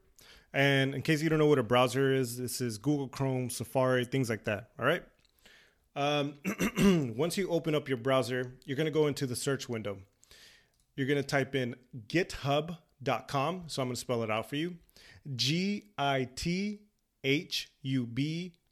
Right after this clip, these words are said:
dot com forward slash zero lowercase x, zero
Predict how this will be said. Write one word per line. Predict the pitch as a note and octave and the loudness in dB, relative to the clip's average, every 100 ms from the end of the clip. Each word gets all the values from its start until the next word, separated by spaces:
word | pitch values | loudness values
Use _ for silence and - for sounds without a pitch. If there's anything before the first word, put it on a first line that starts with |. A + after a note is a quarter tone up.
| _ | _
dot | B2+ A#2 A#2 - - _ _ | -4 -2 -4 -10 -20 _ _
com | - C3 C3+ F3 F3 _ _ _ _ _ - _ _ _ _ _ _ | -6 -2 -2 -2 -8 _ _ _ _ _ -20 _ _ _ _ _ _
forward | - - D3+ E3 D#3+ C#3 | -20 0 4 6 4 2
slash | - - A2 A2 B2+ C#3 - - _ _ _ _ _ _ _ _ _ _ _ A2+ | -2 -4 -2 0 -2 -4 -8 -10 _ _ _ _ _ _ _ _ _ _ _ -4
zero | C3 C#3+ C#3+ E3+ F3+ - _ _ _ - | 2 4 4 2 -2 -12 _ _ _ -10
lowercase | A#2+ C3 C#3 C3+ C#3 B2+ B2+ A2 - _ - | -2 0 2 0 -2 -2 -2 -4 -10 _ -4
x, | D3+ - - - - - _ _ _ _ _ _ _ _ _ _ - | -2 -2 -8 -8 -10 -16 _ _ _ _ _ _ _ _ _ _ -12
zero | A2 C#3+ D3 D#3+ F3+ | -2 2 2 2 -2